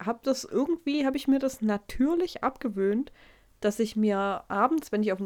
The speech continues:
auf der Couch sitze und zocke oder Film schaue oder was weiß ich, dass ich dann noch zwingend irgendwas brauche, was ich essen kann.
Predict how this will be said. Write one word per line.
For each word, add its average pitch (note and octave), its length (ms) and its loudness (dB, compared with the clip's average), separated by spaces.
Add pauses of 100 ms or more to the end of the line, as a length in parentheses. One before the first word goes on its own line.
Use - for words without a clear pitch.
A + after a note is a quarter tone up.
auf F#3 140 -6
der F3+ 100 -6
Couch A3+ 340 -2
sitze B3+ 440 -4
und F#3+ 360 -6
zocke B3+ 500 -4
oder F3 640 -6
Film A3 240 -2
schaue A3 240 -4
oder F#3 180 -6
was F#3 140 -12
weiß F3 200 -2
ich, B3+ 200 -4 (340)
dass G3+ 140 2
ich G#3 120 -4
dann G3 200 2
noch F#3 360 -2 (460)
zwingend A#3+ 680 2
irgendwas A3+ 460 0
brauche, F3 460 -2
was F3+ 140 -6
ich - 160 -14
essen - 260 -2
kann. - 240 -14